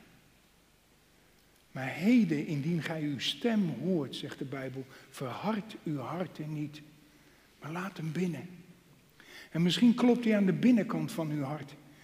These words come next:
en zegt hij, "Mag ik leefruimte?" Gooi alle deuren open. We hebben maar twee kamers, maar gooi ze open.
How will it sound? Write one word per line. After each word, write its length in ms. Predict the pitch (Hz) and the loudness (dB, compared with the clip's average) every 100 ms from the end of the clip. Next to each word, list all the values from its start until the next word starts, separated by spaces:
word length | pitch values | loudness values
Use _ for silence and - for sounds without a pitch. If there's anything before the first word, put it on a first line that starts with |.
| - - | -20 -14
en 80 | - | -6
zegt 220 | 160 165 | -4 -2
hij, 80 | 185 | 0
"Mag 220 | 175 190 | 2 0
ik 140 | 170 - | -2 -2
leefruimte?" 760 | 170 208 156 156 147 139 151 - - - _ _ _ _ _ _ _ _ _ _ _ _ _ _ _ _ _ _ _ | 0 0 -2 -6 -10 -10 -12 -14 -20 -20 _ _ _ _ _ _ _ _ _ _ _ _ _ _ _ _ _ _ _
Gooi 320 | - - 180 | -12 -6 -6
alle 220 | 151 160 139 | -6 -8 -8
deuren 340 | 175 160 151 | -8 -8 -8
open. 360 | 151 151 139 139 - - _ _ _ _ _ _ | -8 -8 -10 -14 -18 -20 _ _ _ _ _ _
We 60 | 151 | -2
hebben 220 | 175 175 | 0 0
maar 140 | 170 | -2
twee 240 | 170 175 165 | -2 -2 0
kamers, 480 | 185 175 175 175 | 0 2 -2 -2
maar 120 | 160 151 | -4 2
gooi 240 | 196 185 | 4 6
ze 100 | 185 | 4
open. 380 | 175 156 135 | 2 -2 -4